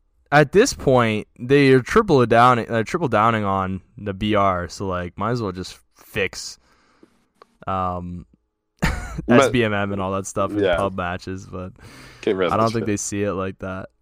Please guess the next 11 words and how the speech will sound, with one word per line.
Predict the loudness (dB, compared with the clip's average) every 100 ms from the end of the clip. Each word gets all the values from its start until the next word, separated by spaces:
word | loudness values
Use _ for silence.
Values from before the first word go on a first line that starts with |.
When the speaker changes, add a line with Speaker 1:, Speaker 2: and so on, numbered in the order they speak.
| -8 -4
Speaker 2:
<laughs> | -4 -4 _ -20 -20 -20 -18 -2
No, | 4
Speaker 1:
One | 4 4
Speaker 2:
they | 2
Speaker 1:
thing | 2 2
Speaker 2:
don't. |
Speaker 1:
that's | 0 0
interesting | -4 -4 -8 -6 -6 -8 -14 _ _ -4
is | -4
Speaker 2:
Yeah. | 0
Speaker 1:
that, | 0 2 0